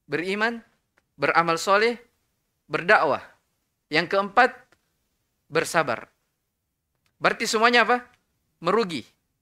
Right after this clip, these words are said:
Oleh karena itu, kita wajib untuk mempelajari empat masalah ini. Kenapa wajib? Karena kalau kita tidak mempelajarinya, kita masuk dalam vonis Allah Subhanahu wa taala, orang-orang yang merugi. Bisa dipaham pendalilannya?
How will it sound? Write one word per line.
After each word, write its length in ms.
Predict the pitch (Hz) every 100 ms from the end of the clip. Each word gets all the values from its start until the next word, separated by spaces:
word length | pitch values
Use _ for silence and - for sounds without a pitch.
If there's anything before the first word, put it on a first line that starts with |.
| _
Oleh 160 | 131 143
karena 240 | 156 143
itu, 320 | 147 143 208 214 _ _ _ -
kita 320 | 170 160 147
wajib 480 | 160 214 180 160 151
untuk 240 | 151 135
mempelajari 640 | 143 139 135 127 135 185 - _ _ _
empat 320 | 160 - 156 139
masalah 400 | 139 - 135 123
ini. 240 | 123 98 _ _ _ _ _
Kenapa 320 | 180 240 254 220
wajib? 320 | 180 170 226 _ _ _ _
Karena 300 | - 151 147
kalau 160 | 147 147
kita 320 | 175 208 190
tidak 240 | 185 156
mempelajarinya, 800 | 151 147 151 147 139 135 127 185 _ _ _ -
kita 160 | 165
masuk 320 | 175 208 226
dalam 400 | 170 175 196 233 220 _ _ _ _ _ _ _ _ _ _ _ _ _ _ -
vonis 240 | 233 220
Allah 240 | - 185
Subhanahu 560 | 196 180 170 185 185 170
wa 60 | 165
taala, 320 | 180 214 214 _
orang-orang 480 | 160 160 170 175 156
yang 80 |
merugi. 320 | 139 139 113 104 _ _ _ _ _ _ _ _ _
Bisa 220 | 135 208
dipaham 320 | 190 202 190
pendalilannya? 640 | 185 180 175 185 180 214